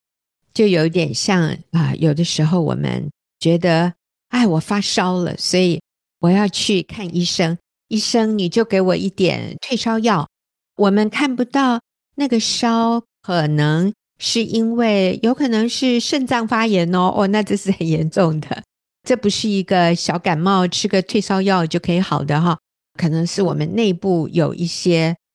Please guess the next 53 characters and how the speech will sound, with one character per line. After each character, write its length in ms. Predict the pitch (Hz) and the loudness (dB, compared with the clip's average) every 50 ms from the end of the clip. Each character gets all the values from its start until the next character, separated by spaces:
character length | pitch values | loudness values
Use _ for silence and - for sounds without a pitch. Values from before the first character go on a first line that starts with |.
| _ _ | _ _
发 240 | - 208 196 190 196 | -2 0 0 0 2
炎 440 | 180 170 151 143 139 143 147 156 165 - | 2 2 2 2 0 0 -2 -4 -6 -4
更 200 | 233 226 202 175 | -2 -2 0 2
严 280 | 170 151 143 156 175 | 2 2 0 0 -2
重 320 | - - 294 262 208 170 156 | -2 -2 -2 0 0 -2 -2
的 160 | - - 175 | -4 -6 -8
情 300 | - - - - 147 147 | -8 -6 -4 -4 -4 -4
况， 300 | - - 214 180 165 - 156 | -4 -4 -4 -4 -4 -4 -2
那 140 | 185 190 | 0 0
我 180 | 175 156 151 135 | 0 0 0 -2
们 260 | 135 139 135 139 139 | -2 -2 -2 -2 -2
需 320 | 139 - - - - 180 175 | -4 -6 -6 -4 -2 0 0
要 280 | 185 175 170 151 - _ _ _ _ _ _ _ _ _ | 2 2 2 0 -2 _ _ _ _ _ _ _ _ _
把 120 | - 147 143 | -8 -6 -6
那 220 | 135 - 185 196 | -6 -2 -2 0
个 100 | 185 180 165 | 0 0 0
病 520 | 170 _ _ - 254 233 202 180 165 160 | -2 _ _ -2 0 2 2 2 2 0
的 140 | 156 151 147 | 0 -2 -2
根 400 | - _ - 247 247 254 262 254 | -4 _ -2 -2 0 0 -2 -4
本 340 | 254 - 170 135 123 123 143 | -2 -2 -2 -2 -2 -6 -6
的 160 | - 135 - | -6 -4 -2
问 300 | - 190 196 175 160 156 | 0 0 0 0 -2 -4
题 280 | - - - 143 139 | -8 -8 -8 -6 -6
先 440 | 135 - - - - 214 208 208 208 | -6 -6 -4 0 2 2 2 2 0
解 280 | 196 - 170 147 - 156 | -2 -4 -4 -6 -6 -6
决， 400 | - - - 135 135 143 - - - | -10 -6 -2 0 0 0 -2 -2 -2
那 180 | - 202 190 175 | -2 0 0 0
烧 560 | - - - - 190 180 170 170 175 175 175 _ _ _ _ _ _ _ _ _ _ _ _ | 0 -2 -2 0 0 2 2 2 0 0 -2 _ _ _ _ _ _ _ _ _ _ _ _
慢 200 | - 214 208 190 | -2 -2 0 0
慢 280 | 180 185 185 180 156 147 | 0 0 0 0 -2 -4
退 380 | - - - 202 170 147 127 | -6 -4 -2 0 0 0 -2
都 180 | 131 - 190 180 | -4 -2 0 2
没 80 | 175 175 | 2 2
有 140 | 165 139 | 2 0
关 260 | 135 - 143 143 143 143 | 0 0 0 0 0 -2
系， 260 | - - 143 143 143 | -2 -2 -2 -2 -2
但 200 | 156 165 170 170 | 0 0 0 0
是 120 | - - 165 | -2 -2 -4
我 80 | 156 | -4
们 120 | 143 143 151 | -4 -4 -2
要 220 | 151 151 156 151 | 0 0 0 0
先 380 | 151 - - - 165 156 165 165 | -2 -2 -2 0 0 0 0 0
把 220 | - 139 113 92 - _ _ | -2 -2 -2 -4 -8 _ _
里 220 | - 165 160 156 160 | -2 0 2 2 2
面 340 | 180 214 233 214 185 180 | 2 2 2 2 0 0
器 300 | 175 - - - 285 240 | -2 -4 -6 -4 -4 -4
官 400 | 185 - - 226 208 208 214 226 | -4 -2 0 0 0 0 -2 -2
的 160 | 220 208 180 175 | -2 -2 0 2
问 220 | 208 208 190 185 | 2 0 0 0
题 180 | 170 - 175 175 | -2 -2 -4 -2
先 240 | - - 208 208 | 0 0 0 0
解 160 | 196 190 143 135 | 2 2 0 0
决。 260 | - - 139 147 | 2 2 0 0